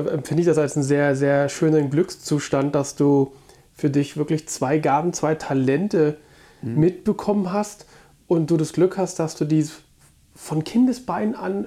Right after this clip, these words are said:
Speaker 1: irgendwie unbewusst am Anfang,
Speaker 2: Mhm.
Speaker 1: aber jetzt sehr bewusst halt lebst.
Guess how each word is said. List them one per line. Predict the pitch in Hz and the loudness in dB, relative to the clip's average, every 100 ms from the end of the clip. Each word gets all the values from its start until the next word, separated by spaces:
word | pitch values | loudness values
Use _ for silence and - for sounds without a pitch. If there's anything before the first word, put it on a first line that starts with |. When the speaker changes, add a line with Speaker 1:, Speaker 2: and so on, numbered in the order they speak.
| - | -2
Speaker 1:
irgendwie | 190 196 214 165 170 196 262 - - - _ _ | 2 2 0 -2 -2 0 -2 -8 -20 -20 _ _
unbewusst | 196 254 285 226 262 - | 4 4 4 2 2 0
am | 208 | -4
Anfang, | 220 233 262 254 | -2 -2 -2 -2
Speaker 2:
Mhm. | 120 123 123 - _ | -2 -4 -10 -20 _
Speaker 1:
aber | 143 151 | 0 2
jetzt | 175 - | 0 -2
sehr | 170 | -2
bewusst | 160 147 185 - | 0 0 -2 -4
halt | 143 147 | -6 -2
lebst. | 180 - - - | -2 -2 -6 -20